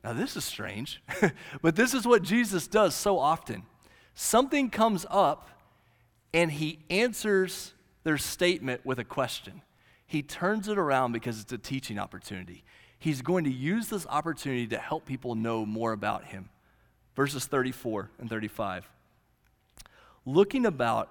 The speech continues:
at those who sat around him, he said, "Here, the ones who are drawn near to me, here are my mother and my brothers.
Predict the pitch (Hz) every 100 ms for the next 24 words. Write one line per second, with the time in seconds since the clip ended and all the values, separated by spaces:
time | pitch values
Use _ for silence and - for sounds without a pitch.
0 | - 120 131 131 147 143 - 143 123 110
1 | 107 107 101 104 98 104 113 - - 104
2 | 95 90 - _ _ _ _ - 240 160
3 | - - _ _ _ _ _ 139 147 175
4 | 208 208 - 165 127 120 160 156 139 156
5 | 165 117 110 - 208 247 135 127 - _
6 | _ _ _ - 127 120 113 110 117 113
7 | 110 104 - 117 107 101 104 98 104 -